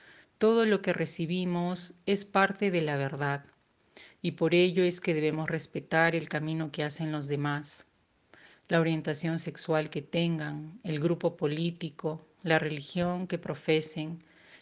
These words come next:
la manera en que cada uno vive su espiritualidad, etcétera.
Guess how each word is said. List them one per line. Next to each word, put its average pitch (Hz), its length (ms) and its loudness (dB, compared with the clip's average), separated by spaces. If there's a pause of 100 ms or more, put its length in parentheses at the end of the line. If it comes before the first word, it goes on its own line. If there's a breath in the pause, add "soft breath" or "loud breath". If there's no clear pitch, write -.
la 175 100 2
manera 185 440 2
en 208 100 0
que 175 160 -2
cada 185 340 2
uno 175 300 0
vive 165 340 -2
su 160 160 -4
espiritualidad, 147 1000 -4 (140)
etcétera. 156 680 -4